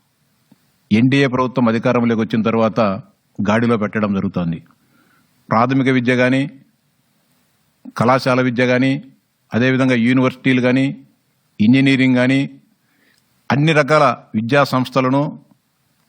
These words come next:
తమ రాజకీయ స్వార్థ ప్రయోజనాల కోసం జగన్మోహన్ రెడ్డి గారి సర్కారు భ్రష్టు పట్టించిన పరిస్థితుల్లో ఈ ఏడాది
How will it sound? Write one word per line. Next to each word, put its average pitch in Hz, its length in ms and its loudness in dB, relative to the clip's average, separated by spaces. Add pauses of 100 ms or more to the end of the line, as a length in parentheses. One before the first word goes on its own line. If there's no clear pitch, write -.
తమ 127 160 2
రాజకీయ 131 580 2
స్వార్థ 123 400 -2
ప్రయోజనాల 123 560 0
కోసం 113 480 -2 (720)
జగన్మోహన్ 131 540 2
రెడ్డి 123 140 -2
గారి 120 140 0
సర్కారు 113 640 -2 (180)
భ్రష్టు 107 300 -4
పట్టించిన 123 360 -2
పరిస్థితుల్లో 123 520 0 (1000)
ఈ 139 100 6 (160)
ఏడాది 151 300 2